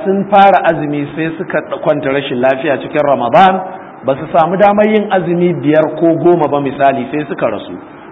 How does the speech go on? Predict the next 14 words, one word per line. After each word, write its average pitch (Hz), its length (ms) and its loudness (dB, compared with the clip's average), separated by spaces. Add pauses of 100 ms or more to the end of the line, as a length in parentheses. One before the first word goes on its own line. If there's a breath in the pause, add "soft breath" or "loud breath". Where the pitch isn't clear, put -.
(140)
Ko 160 160 0
za 185 80 6
a 170 160 4
rama 175 320 4
musu? 175 320 -4
A'a. 110 340 2 (1040 loud breath)
Azumin 226 560 4
da 170 80 4
ake 208 320 0 (160)
ramawa 165 840 4
mutum 131 360 -4 (220)
shine 170 340 -2
azumin 160 480 0
bakance. 123 680 0